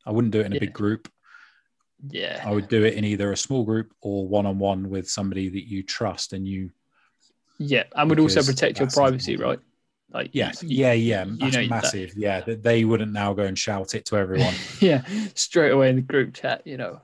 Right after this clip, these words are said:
Speaker 1: Yeah.
Speaker 2: Oh, so-and-so's you know, you d-, you don't
Speaker 1: Yeah,
Speaker 2: want
Speaker 1: just
Speaker 2: that.
Speaker 1: come out. Yeah, just come out to me. Yeah, you don't want that. You want it that they,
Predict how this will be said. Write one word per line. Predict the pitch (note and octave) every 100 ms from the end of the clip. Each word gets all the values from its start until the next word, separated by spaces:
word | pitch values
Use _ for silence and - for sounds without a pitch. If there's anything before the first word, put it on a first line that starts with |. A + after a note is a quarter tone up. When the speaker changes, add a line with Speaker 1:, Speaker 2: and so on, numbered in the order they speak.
| -
Speaker 1:
Yeah. | G2 F#2 G#2
Speaker 2:
Oh, | -
so-and-so's | - D3+ D3+ C3 A#2+ A#2+ - - _ _ -
you | B2
know, | G2
you | G#2+
d-, | - -
you | C3+
don't | C3+
Speaker 1:
Yeah, | G2
Speaker 2:
want | -
Speaker 1:
just | A2 -
Speaker 2:
that. | -
Speaker 1:
come | G#2
out. | A2 A#2
Yeah, | G2+ F#2
just | F#2+ -
come | G2
out | G2+ G2+
to | F#2+
me. | F2
Yeah, | G#2+ G2 F2
you | G#2 A#2
don't | A2
want | F#2+ F#2+
that. | F#2+ G#2
You | A2+
want | A#2+
it | G#2 G#2 G2+
that | G2+
they, | G#2